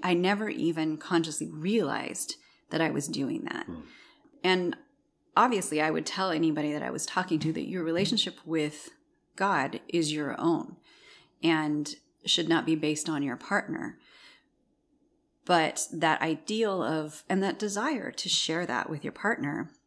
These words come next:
Speaker 1: sometimes gets in the way and, and becomes dependent. Your relationship with God becomes dependent and intertwined with that partner. And so that significantly changed. And I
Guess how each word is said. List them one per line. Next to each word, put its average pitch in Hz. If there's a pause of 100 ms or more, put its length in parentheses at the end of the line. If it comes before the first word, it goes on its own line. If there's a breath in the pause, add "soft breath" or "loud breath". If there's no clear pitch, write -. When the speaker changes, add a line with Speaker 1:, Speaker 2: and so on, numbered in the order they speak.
(260)
Speaker 1:
sometimes 160
gets 160
in 151
the 147
way 143
and, 131
and 139
becomes 151
dependent. 185
Your 160
relationship 160
with 151
God 151
becomes 147
dependent 139 (960 soft breath)
and 151
intertwined 165
with 147
that -
partner. - (920 soft breath)
And 185
so 185
that 175
significantly 175
changed. - (260)
And 135 (1160)
I 143